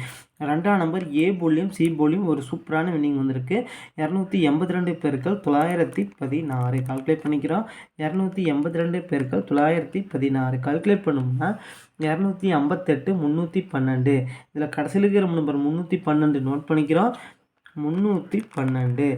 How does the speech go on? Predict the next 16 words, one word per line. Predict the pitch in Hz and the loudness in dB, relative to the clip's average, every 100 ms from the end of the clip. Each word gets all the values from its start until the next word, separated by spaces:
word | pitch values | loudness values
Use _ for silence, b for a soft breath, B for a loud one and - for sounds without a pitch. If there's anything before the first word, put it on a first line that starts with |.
| B B | B B
நண்பா, | - 156 175 196 | -2 0 2 2
இந்த | 214 165 | 4 2
நம்பர்லேருந்து | 156 185 180 170 196 | 2 0 0 0 0
முயற்சி | 165 147 170 | 0 0 2
பண்ணி | 165 147 | 2 2
பாருங்க | 143 139 | 0 0
நண்பா. | 143 135 160 | 0 2 0
கண்டிப்பா | 165 143 156 | 2 0 2
வின்னிங் | 143 151 143 | 4 4 2
அடிக்கிறதுக்கு | 135 151 131 | 0 0 2
வாய்ப்பு | 131 135 | 0 0
இருக்கு | 147 135 | -2 -2
நண்பா. | 127 127 131 190 B B | 0 0 0 -2 B B
இப்ப | - 127 | -6 -2
பாத்தீங்கன்னா, | 156 185 165 160 | 0 2 2 2
நம்ம | 165 143 | 0 0